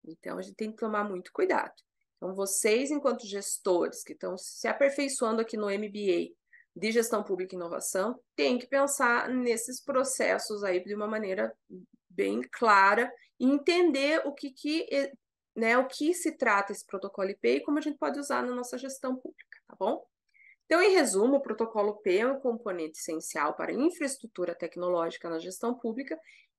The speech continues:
e viabiliza uma série de serviços e funcionalidades que melhoram a eficiência, transparência,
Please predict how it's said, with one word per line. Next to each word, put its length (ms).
e 140
viabiliza 640
uma 180
série 560
de 100
serviços 640
e 80
funcionalidades 1400
que 120
melhoram 540
a 160
eficiência, 720
transparência, 1000